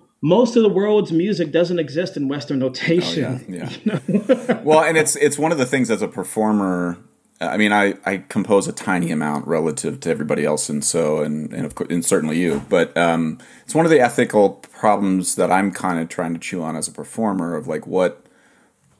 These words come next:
Speaker 2: as an advocate for someone else's music, um, like yourself, for example, or David Lang or Caroline, whoever it is that we're playing,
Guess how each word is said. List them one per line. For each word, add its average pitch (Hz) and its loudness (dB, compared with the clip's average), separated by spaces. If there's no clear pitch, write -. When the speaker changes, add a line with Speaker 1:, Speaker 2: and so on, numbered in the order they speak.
Speaker 2:
as 98 2
an 95 -2
advocate 104 0
for 85 0
someone 98 2
else's 87 0
music, 78 -4
um, 73 -4
like 87 0
yourself, 76 -2
for 78 -8
example, 73 -8
or 69 -6
David 76 -2
Lang 107 4
or 80 -4
Caroline, 78 -8
whoever 110 4
it 87 2
is 87 2
that - -6
we're - -8
playing, 78 -8